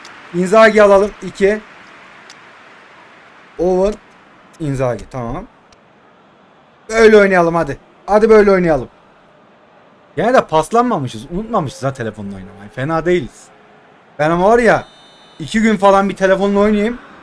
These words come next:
Nasıl oyuncu olurum? Nasıl oyuncu olurum? Tablette dediğin gibi kolay olmuyor bir şeyler kontrol etmek.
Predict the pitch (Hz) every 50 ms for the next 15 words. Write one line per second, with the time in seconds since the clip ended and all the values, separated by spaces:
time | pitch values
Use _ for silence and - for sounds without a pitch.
0 | - - - - - - - - - - - - 143 170 170 - 180 185 185 190
1 | 185 175 170 170 151 143 131 123 127 135 147 151 - 165 151 143 139 127 123 117
2 | 110 113 110 104 - - - - - - - - - - - - - - - -
3 | - - - - - - - - - - - - - - - - - - - -
4 | - - 139 143 - 185 190 190 - 220 208 214 214 208 233 240 233 220 185 156
5 | 139 - - 165 180 202 208 208 214 240 226 220 196 175 156 - 165 151 151 147
6 | 143 147 147 135 143 147 147 147 170 214 254 233